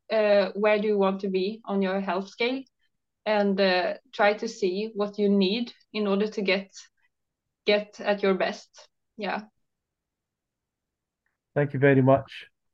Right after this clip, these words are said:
Speaker 2: And for those of you that want to follow Victoria, you can go to Raw Vegan S E, Raw Vegans,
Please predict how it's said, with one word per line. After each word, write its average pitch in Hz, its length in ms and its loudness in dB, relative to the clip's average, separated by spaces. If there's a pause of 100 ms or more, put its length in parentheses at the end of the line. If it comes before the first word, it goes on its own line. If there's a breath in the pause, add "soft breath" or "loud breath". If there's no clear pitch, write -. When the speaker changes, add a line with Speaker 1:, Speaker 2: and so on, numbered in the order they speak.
(360)
Speaker 2:
And 160 200 4
for 170 80 2
those 175 200 4
of 165 60 0
you 165 100 6
that 151 100 4
want 143 200 6
to 127 60 -12
follow 151 540 2 (560)
Victoria, 139 500 2
you 139 60 -4
can 123 100 -2
go 123 100 -2
to 123 120 -4
Raw 131 260 6
Vegan 135 420 2
S 127 320 -2
E, 139 220 0
Raw 127 240 4
Vegans, 151 460 -2